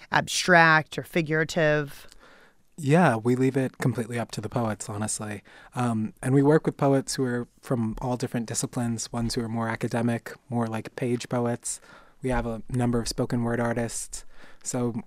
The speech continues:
Speaker 2: it's really at their discretion to, you know, create whatever they find in that person's story.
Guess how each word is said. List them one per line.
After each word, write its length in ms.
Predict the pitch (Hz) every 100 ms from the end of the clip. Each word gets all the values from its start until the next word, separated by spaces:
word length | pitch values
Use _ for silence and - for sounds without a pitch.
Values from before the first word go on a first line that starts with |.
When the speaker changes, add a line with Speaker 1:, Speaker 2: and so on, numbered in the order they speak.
| - - -
Speaker 2:
it's 200 | 127 139
really 200 | 170 156
at 80 |
their 120 | 147 135
discretion 560 | - 139 139 - 101
to, 200 | 107 107
you 80 | 107
know, 240 | 104 107 - - _
create 400 | - 131 120 113 -
whatever 260 | 131 110
they 120 | 110
find 320 | 110 113 110 104
in 80 |
that 120 | 104 -
person's 320 | 117 107 104
story. 420 | - 107 104